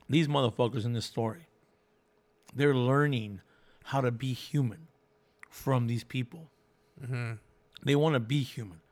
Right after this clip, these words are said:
Speaker 1: They wanna walk amongst us. They probably do.
Speaker 2: What if Dirk, Dirk Nowitzki's of a, one of the <laughs> tall whites, bro? He's pretty
Speaker 1: I'm just saying, what if we go to this event, or when we go this weekend, in two days, we're gonna go and we're gonna see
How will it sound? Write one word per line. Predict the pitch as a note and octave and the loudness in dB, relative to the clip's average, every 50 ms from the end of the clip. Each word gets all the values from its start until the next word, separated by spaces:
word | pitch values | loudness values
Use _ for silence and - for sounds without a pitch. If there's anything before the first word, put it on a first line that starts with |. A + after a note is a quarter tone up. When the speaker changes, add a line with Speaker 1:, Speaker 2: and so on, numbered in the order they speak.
| _ _ _ _ _ _ _ _ _ _ _ _ _ _ - | _ _ _ _ _ _ _ _ _ _ _ _ _ _ -4
Speaker 1:
They | - C#3+ | 2 4
wanna | D#3 D#3+ E3 D3 C3 | 4 6 6 4 4
walk | A#2 A#2+ C3 C3 C3 - | 6 6 6 6 4 2
amongst | - A#2+ B2 B2+ B2+ B2 A2+ - - | -2 -2 0 0 0 0 -2 -4 -6
us. | - - - - - _ - | -14 -18 -18 -20 -20 _ -4
They | - C3+ B2+ | -2 -2 0
probably | - - - - E3 | 2 2 2 2 0
do. | C#3+ F3+ G3 E3+ B2 - _ _ | 0 0 -2 -2 -4 -8 _ _
Speaker 2:
What | - A#2 B2 C#3 | -8 -2 0 0
if | D3 C3+ B2 A#2 | 0 0 0 2
Dirk, | C#3 C3+ D3+ - - - B2+ | 4 4 4 2 -2 -6 -2
Dirk | A#2+ D3+ D#3 D3 | 0 0 0 0
Nowitzki's | C3+ A#2+ A2+ C3 D3+ F3 - - C3+ B2+ A#2 | -2 0 0 0 0 0 -2 -2 -2 -2 0
of | A2+ A2 | 0 0
a, | A2 G#2+ G#2 G#2 - - - - - _ - | 0 0 -2 -4 -8 -16 -20 -20 -20 _ -4
one | - B2+ B2 | -2 0 0
of | A#2+ A#2 - | 0 2 4
the | - | 4
<laughs> | - | 6
tall | - F3 D3+ - - | 6 6 6 4 0
whites, | - F#3 E3+ - - - - | -2 0 0 -2 -2 -4 -2
bro? | C#3+ C#3+ D3 D3+ D#3 | 0 2 2 4 2
He's | D#3 D#3+ D#3 | 2 0 0
pretty | - - D#3+ C#3+ | 0 2 4 4
Speaker 1:
I'm | D3+ C#3+ | 4 4
just | D3 C#3+ B2+ | 2 0 2
saying, | - F3+ G3 G3+ F3 D3 B2+ A#2 A#2+ | 4 4 4 6 4 4 2 0 2
what | B2 C#3+ F3 F3 | 4 4 6 4
if | D#3+ A#2+ - - | 4 0 2 2
we | E3 E3+ | 2 2
go | C#3+ C3+ D#3 D#3+ D3+ | 4 4 4 4 4
to | C#3+ | 4
this | D3 C3 - - | 0 0 0 0
event, | D3+ C3 B2 D#3+ D#3 C#3+ C3+ - - | 0 4 4 6 6 4 2 0 0
or | - C3 B2+ | 2 2 4
when | A#2 C#3+ D#3 F3 E3+ | 6 6 6 6 6
we | D#3+ D#3+ D#3+ C3+ | 4 2 2 2
go | B2+ C3+ D#3 D3+ C#3+ C3 | 6 8 8 8 8 8
this | C3+ C3 - - | 6 2 0 0
weekend, | C#3+ D#3 E3+ D#3+ - C3 A2+ A2 A2 B2 C#3 - _ _ _ - | 0 0 0 0 0 0 0 0 0 -2 -4 -8 _ _ _ -4
in | A#2+ B2 A#2 G2+ - | -4 -2 -2 -4 -2
two | - F#3 E3+ | 0 2 4
days, | D3+ E3 E3+ D#3 A#2+ A2 A#2 B2+ B2 A#2 - - - _ _ _ _ _ _ _ _ _ _ _ _ _ _ _ _ _ _ _ _ _ - - | 6 6 6 6 4 2 -2 -4 -6 -6 -10 -12 -16 _ _ _ _ _ _ _ _ _ _ _ _ _ _ _ _ _ _ _ _ _ -12 -2
we're | - D3 D#3 D#3+ | 2 2 4 4
gonna | E3+ D#3+ D3+ C#3+ | 4 4 2 2
go | C3 C3+ C#3+ C#3+ C3 | 4 6 6 6 6
and | B2 B2 | 4 4
we're | C#3 D3 | 2 2
gonna | D3+ D3+ C#3+ C3 | 2 0 -2 -2
see | A#2+ - - D3+ C#3+ C3+ B2 A#2+ A#2 A#2 | -4 -4 -4 -4 -2 -2 -2 -4 -4 -6